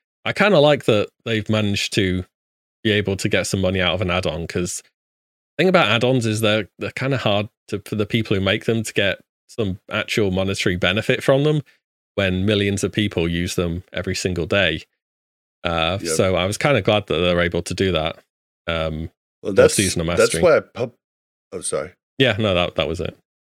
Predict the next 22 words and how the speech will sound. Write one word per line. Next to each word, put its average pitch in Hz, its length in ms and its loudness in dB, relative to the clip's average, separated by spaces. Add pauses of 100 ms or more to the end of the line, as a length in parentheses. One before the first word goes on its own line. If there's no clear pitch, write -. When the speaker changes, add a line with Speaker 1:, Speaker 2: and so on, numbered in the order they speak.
(760)
Speaker 2:
Well, 117 100 -6
that's 160 200 2
why 196 140 6
I - 20 6
pump 139 260 -2
'em 92 140 0
up, 123 200 2
is 80 120 -6
just 87 180 -8
because, 90 520 0 (500)
like, 110 200 -6
especially 117 960 -2
in 95 280 -4
vanilla 90 500 2
questing, 87 480 0
especially 120 600 -4
on 95 140 0
the 87 100 -2
al-, 80 160 0
the 87 400 -8
Alliance 90 480 -2
side, 135 400 0